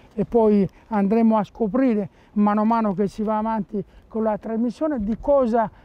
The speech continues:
stiamo parlando e di cosa potrebbe diventare in futuro se la burocrazia fosse d'aiuto agli imprenditori,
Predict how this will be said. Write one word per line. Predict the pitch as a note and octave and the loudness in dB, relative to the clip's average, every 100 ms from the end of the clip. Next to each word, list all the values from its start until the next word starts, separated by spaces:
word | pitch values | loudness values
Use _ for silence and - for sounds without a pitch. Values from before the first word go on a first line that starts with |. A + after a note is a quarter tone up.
| - | -20
stiamo | - - B3 A3+ | -8 -2 0 0
parlando | C4+ C4 A#3+ A3+ G#3+ G#3 G#3 - - - | -2 -4 -4 -2 -2 -2 -4 -8 -16 -2
e | C4 B3+ B3 | 0 0 -2
di | G3 C4 | 0 0
cosa | - C#4 A#3 A3 G#3+ | 2 2 2 0 -2
potrebbe | A3 G#3 B3+ A#3+ F#3+ A3 G3+ - - - | -4 -2 0 0 0 -2 -2 -6 -18 -8
diventare | G3 G#3 A#3+ A#3+ C4+ B3 | 0 2 2 0 0 0
in | A3+ | 0
futuro | - A#3+ G#3 G3+ G3 - - | 0 0 2 2 0 -4 -16
se | - - A#3+ A3+ | -8 0 0 2
la | A#3 A#3 | 0 0
burocrazia | G3+ A3 C4 A#3+ B3+ - A3 G#3+ G3 - - - | -2 -2 -2 -2 -4 -8 -6 -6 -6 -10 -20 -14
fosse | - A#3+ - A3+ G#3+ A3 | -6 -6 -4 -6 -6 -4
d'aiuto | A3 B3 A#3+ G3+ G#3 F#3 - - | -2 0 0 0 -2 -4 -8 -8
agli | - G#3+ | 0 2
imprenditori, | A3 - A#3 A#3 G3+ G#3+ F#3+ | 2 2 0 0 0 0 -2